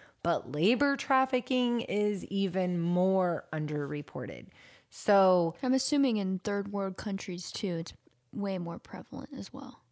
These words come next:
Speaker 1: Unfortunately, America is very big in labor trafficking. When you
Speaker 2: <laughs>
Speaker 1: factor in farms and
Speaker 2: Oh,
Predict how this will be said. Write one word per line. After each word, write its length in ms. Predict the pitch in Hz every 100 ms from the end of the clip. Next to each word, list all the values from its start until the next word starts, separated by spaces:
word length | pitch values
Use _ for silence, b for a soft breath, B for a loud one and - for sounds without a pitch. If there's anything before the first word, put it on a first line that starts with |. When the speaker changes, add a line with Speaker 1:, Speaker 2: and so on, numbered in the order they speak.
| _ _ -
Speaker 1:
Unfortunately, 680 | 175 180 185 180 185 180 175
America 640 | 165 165 160 156 165 160
is 480 | - 151 151 151 156 -
very 420 | 160 160 151 151
big 360 | 156 156 147 -
in 340 | 151 147 147
labor 260 | 151 147 143
trafficking. 520 | 160 - - - 92 208
When 140 | 156
you 200 | 156 160
Speaker 2:
<laughs> 0 |
Speaker 1:
factor 500 | 156 170 151 - 160
in 160 | 147 147
farms 840 | - 214 220 214 208 208 202 190
and 580 | - 165 160 156 156 151
Speaker 2:
Oh, 300 | 220 214